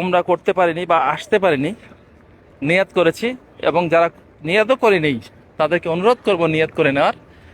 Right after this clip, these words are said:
যে আল্লাহ পাক যেন আমাদের হজ ও উমরা করার তৌফিক দান করেন। যাদের উপর হজ ফরজ হয়েছে, আমরা হজের জন্য প্রস্তুতি নেই। এই যে দুই বিল্ডিংয়ের মাঝখান থেকে দেখছেন,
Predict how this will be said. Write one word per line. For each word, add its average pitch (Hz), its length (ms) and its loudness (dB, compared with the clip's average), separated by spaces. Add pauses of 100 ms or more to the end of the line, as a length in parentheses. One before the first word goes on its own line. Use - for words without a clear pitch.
(300)
যে 160 140 2
আল্লাহ 156 260 0
পাক 151 200 2
যেন 147 180 -2
আমাদের 135 280 0
হজ 143 220 0
ও 143 120 -2
উমরা 135 220 -2
করার 127 200 0
তৌফিক 113 300 -8
দান 120 140 -8 (100)
করেন। 107 200 -10 (1600)
যাদের 165 280 2
উপর 202 200 2
হজ 180 140 2 (120)
ফরজ 185 240 2 (100)
হয়েছে, 180 300 2 (1500)
আমরা 156 220 2
হজের 147 380 -2
জন্য 151 160 0 (640)
প্রস্তুতি 156 460 0
নেই। 214 100 -4 (520)
এই 214 100 4
যে 202 140 2
দুই 214 160 4
বিল্ডিংয়ের 190 360 0
মাঝখান 175 320 -2
থেকে 160 200 0
দেখছেন, - 220 -4